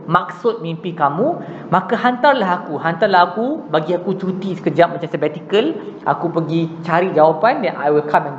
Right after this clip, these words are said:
give you the answer." Okey? Dan yang ni pun kita boleh tengok, lelaki ni sebenarnya dia agak selfish sebab dia tak sebut, dia tak kenal, dia tak sebut yang, "Oh, aku kenal ada seorang lelaki nama dia Yusuf dekat penjara, dia seorang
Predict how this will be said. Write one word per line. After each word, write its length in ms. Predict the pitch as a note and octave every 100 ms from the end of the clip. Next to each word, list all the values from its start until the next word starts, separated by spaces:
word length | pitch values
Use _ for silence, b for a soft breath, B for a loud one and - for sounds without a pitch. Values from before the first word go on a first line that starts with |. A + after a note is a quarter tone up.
| C#3+
give 80 | D3
you 160 | D#3+
the 80 | C#3
answer." 480 | A#2+ C#3 - B2+ F#2 -
Okey? 320 | G#2+ - B3+ B B B B B
Dan 420 | G#3 A3+ - A3
yang 320 | G#3+ A#3+ C#4
ni 160 | D#4 A3
pun 160 | B3
kita 160 | A#3 A#3+
boleh 160 | B3+
tengok, 320 | A#3+ F#3+ G3+ G3
lelaki 320 | A3 - C#4
ni 80 | C#4
sebenarnya 300 | A3 A#3+ C4
dia 100 | A3
agak 240 | G3+ G#3 G3+
selfish 480 | G3+ G3+ A#3+ F3+ F#3+
sebab 160 | F#3
dia 80 | A#3+
tak 160 | F#3 -
sebut, 400 | A3+ B3 F#3 D#3+
dia 160 | G#3
tak 160 | G#3 -
kenal, 480 | G3 G#3 G#3+ G#3 - -
dia 60 | G#3
tak 160 | - A3
sebut 240 | G#3+ F#3+
yang, 400 | F3+ F#3 - - F3+
"Oh, 80 | F#3+
aku 240 | F3 G3 G#3
kenal 260 | G3+ G3+
ada 160 | F#3 F#3
seorang 320 | G3+ F#3+ F3+
lelaki 480 | F3 F3+ G3+ G#3+ G#3
nama 160 | F3+
dia 160 | F3+ F#3
Yusuf 380 | F3+ E3 G#3+ F3
dekat 180 | D#3+ -
penjara, 840 | E3 D#3 D#3+ F3 A3+ D#4+ - -
dia 120 | D#3 D#3+
seorang 240 | F3+ E3+